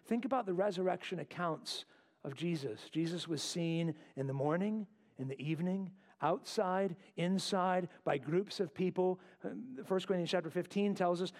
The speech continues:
that at one point he was seen by five hundred people at one time. And once again, all the Romans and the Pharisees have to do to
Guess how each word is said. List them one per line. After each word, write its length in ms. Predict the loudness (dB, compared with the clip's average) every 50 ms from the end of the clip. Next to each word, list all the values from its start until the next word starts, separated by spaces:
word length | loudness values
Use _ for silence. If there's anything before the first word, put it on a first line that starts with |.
| -6 -2
that 180 | 0 0 2 0
at 160 | -2 0 2
one 220 | 2 2 2 2
point 240 | 0 0 0 2 2
he 80 | 4 2
was 140 | 2 2
seen 260 | 0 0 0 2 4 4
by 180 | 4 2 2 -2 -8 -18 _
five 480 | -20 -2 2 2 4 4 4 4 2 2
hundred 360 | 2 0 0 2 0 -2 -4
people 480 | -4 0 0 0 2 2 2 2 2 0 -4 -16 -4 -2
at 200 | 0 0 0 -2 -4
one 480 | -2 0 2 2 4 4 2 2 0 -2 -6 -18 -20 _ -14
time. 540 | -12 -8 -4 -4 -2 -2 -4 -6 -8 -12 -16 -20 _ _ _ _ _ _ _ _ _ _ _ _ _ _ _ _ _ _ _ _ _ _ _ _ _ _ _ _ _ _ _ _ _ _ _ -20 -20 _ _ _ _ _ _ _ _ _ _ _ _ _ _ _ _ _ _ _ _ _ _ _ _ _ _ _ _ _ _ _ _ -4
And 160 | -2 0 2
once 280 | 2 2 2 0 -4
again, 640 | -6 -6 -2 -2 0 0 0 0 -2 -4 -6 -10 -12 -12 -16 _ _ _ _ _ _ _ _ _ _ _ _ _ _ _ _
all 380 | 0 2 4 4 4 4 2 2
the 100 | 2 2
Romans 640 | 2 4 4 4 4 4 4 4 4 2 0 0
and 120 | -2 -2 -2
the 60 | -2
Pharisees 600 | 0 2 4 4 4 2 2 2 2 2 2 2
have 240 | 0 -2 -2 0 0
to 80 | 0 2
do 160 | 2 2 2
to 160 | 2 0